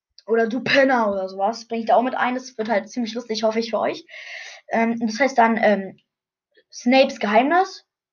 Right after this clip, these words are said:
Ähm, H P Hashtag eins. Und dann, ähm, also ich mach das erst in einem Teil und dann ein zweites Teil, zweiten Teil.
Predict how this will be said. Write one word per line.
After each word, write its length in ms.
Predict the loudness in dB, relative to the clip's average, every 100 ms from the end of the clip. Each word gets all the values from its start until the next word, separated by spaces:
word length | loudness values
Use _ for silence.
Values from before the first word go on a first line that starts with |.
| _ _ _ _ _ _ 0
Ähm, 360 | 2 2 0 -4 0
H 140 | 2
P 400 | 2 -2 -2 -8 _ _
Hashtag 380 | 0 2 2 -2
eins. 400 | 0 -2 -4 -12 _ -20 -20 -6
Und 360 | -2 0 -2 -8 2
dann, 360 | 4 4 2 0
ähm, 300 | 2 2 2
also 180 | 0 0
ich 140 | -2
mach 120 | -2
das 120 | -2 0
erst 220 | -2 -2
in 40 |
einem 280 | 0 2 2
Teil 340 | 4 4 4
und 120 | 0 0
dann 160 | 0
ein 60 | -2
zweites 280 | -2 -2 0
Teil, 360 | 2 2 0 -4
zweiten 320 | -4 -2 -2
Teil. 440 | 0 4 4 2